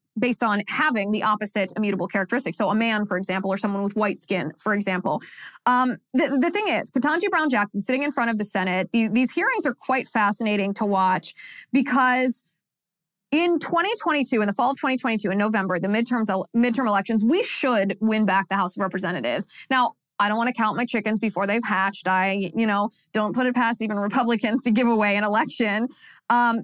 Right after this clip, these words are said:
but the House we should win back. Historically, um, the chances are high because historically,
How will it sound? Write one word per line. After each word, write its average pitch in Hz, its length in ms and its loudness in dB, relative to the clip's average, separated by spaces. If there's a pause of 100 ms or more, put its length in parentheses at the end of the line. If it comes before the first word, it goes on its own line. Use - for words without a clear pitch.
but 262 160 2
the 370 80 2
House 359 280 0
we 392 100 2
should 269 380 0
win 202 200 0
back. 170 240 0
Historically, 233 800 0 (460)
um, 214 420 2
the 226 140 0
chances 269 440 0
are 220 140 2
high 202 480 -2 (260)
because 233 160 4
historically, 254 800 0